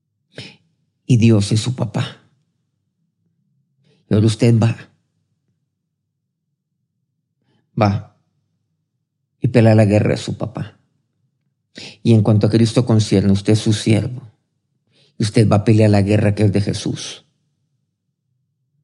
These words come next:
Porque Él ha tomado su guerra como la suya propia, como la de Él.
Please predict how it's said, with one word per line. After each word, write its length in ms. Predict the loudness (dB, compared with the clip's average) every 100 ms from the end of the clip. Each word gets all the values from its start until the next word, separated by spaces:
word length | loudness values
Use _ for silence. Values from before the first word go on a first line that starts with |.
| _
Porque 260 | -6 -2 2
Él 60 | 0
ha 60 | 2
tomado 480 | 2 2 0 -8 -18 _ _ _ _ _
su 180 | _ 0
guerra 460 | 2 2 -2 -10 _ _ _ _ _ _ -2
como 180 | 2 2
la 80 |
suya 360 | 0 -2 -2 -2
propia, 340 | -4 -6 -10
como 220 | -4 0 2
la 120 | 2
de 220 | 2 0
Él. 260 | 0 -4